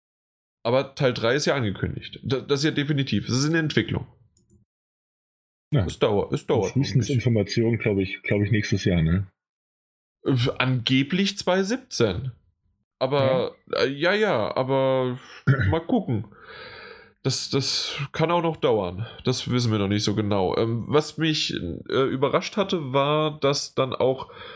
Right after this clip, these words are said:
Speaker 1: äh, diese, ähm, na, diese null Punkt zwei Birth by Sleep, wie gesagt, auch in einer schöneren Grafik daherkam und, äh, sogar ein P S vier Pro Support hatte mit einer Auflösung bis zu vier K.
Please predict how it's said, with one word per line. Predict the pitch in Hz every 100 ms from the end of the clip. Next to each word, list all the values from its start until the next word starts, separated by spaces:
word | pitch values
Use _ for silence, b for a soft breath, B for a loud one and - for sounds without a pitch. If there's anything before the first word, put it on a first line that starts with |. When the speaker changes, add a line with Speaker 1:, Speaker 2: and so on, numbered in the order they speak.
| B B
Speaker 1:
äh, | 117 127
diese, | 120 131 123 123 117 117 113 - _ _ _ _ _ _ _ _ _ _ _ _ -
ähm, | 113 104 107 - - -
na, | 120 131
diese | 123 123
null | 120 143 165
Punkt | - 151 139
zwei | - 131 123 143
Birth | 123 135 -
by | 113
Sleep, | 113 135 131 -
wie |
gesagt, | 113 113 123
auch | - 104
in | 113
einer | 120
schöneren | 113 135 127 120 113
Grafik | 107 110 156 131
daherkam | 107 113 104 - 120 113 143 B B B
und, | - 143 185 - -
äh, | 131
sogar | 143 143 151
ein | 143
P | -
S | 135 -
vier | - 131 131 127 123
Pro | 117 - 135 165 190 -
Support | - 160 - 156 156
hatte | 156 156
mit | 143 -
einer | 135
Auflösung | 98 131 139 135 135 127 123 107
bis | 139 -
zu | 127
vier | - 113
K. | - 92 -